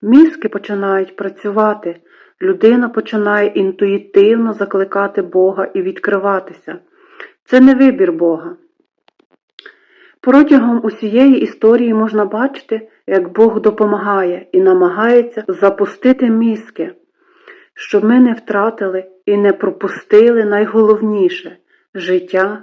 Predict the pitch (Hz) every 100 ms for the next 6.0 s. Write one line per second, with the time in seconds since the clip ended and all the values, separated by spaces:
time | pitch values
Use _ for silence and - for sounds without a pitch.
0 | - 185 180 180 - - 170 170 - _
1 | _ _ - - - 220 294 262 247 240
2 | 226 208 202 180 - 175 - - 214 247
3 | - 170 170 170 175 165 180 - _ _
4 | - _ 269 285 226 202 202 202 196 190
5 | 185 180 175 - 185 180 180 233 285